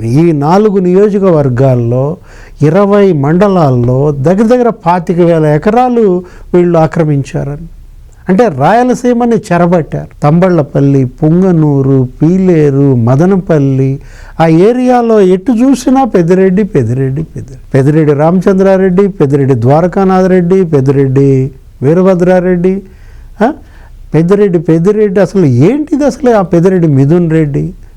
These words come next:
పెద్దిరెడ్డి స్వర్ణలత? అసలు ఒక గ్రామమే వీళ్ళు కబ్జా చేసేశారు, జమీందారీ భూములు వెయ్యి ఎకరాలు. ఆ రాగాలపల్లి అనే ఒక గ్రామంలో ఎస్టేట్ ల్యాండ్స్ అన్నమాట. ఎట్లా పుట్టిస్తారు వీళ్ళు?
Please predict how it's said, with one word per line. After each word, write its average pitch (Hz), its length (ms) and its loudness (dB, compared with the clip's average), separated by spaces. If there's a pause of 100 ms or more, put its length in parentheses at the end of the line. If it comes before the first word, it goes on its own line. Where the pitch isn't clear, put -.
పెద్దిరెడ్డి 160 400 0
స్వర్ణలత? 147 760 -2 (340)
అసలు 233 220 0
ఒక 185 200 2 (160)
గ్రామమే 254 600 2
వీళ్ళు 226 180 2
కబ్జా 180 320 0
చేసేశారు, 135 720 -2 (120)
జమీందారీ 156 600 2
భూములు 127 460 0 (420)
వెయ్యి 156 320 2
ఎకరాలు. 151 600 -4 (640)
ఆ 127 60 0
రాగాలపల్లి 143 920 0
అనే 135 160 -2
ఒక 123 200 -4
గ్రామంలో 127 760 -4 (380)
ఎస్టేట్ 247 560 -2
ల్యాండ్స్ 185 400 0
అన్నమాట. 147 340 -4 (100)
ఎట్లా 247 240 0
పుట్టిస్తారు 240 640 0
వీళ్ళు? 233 260 -2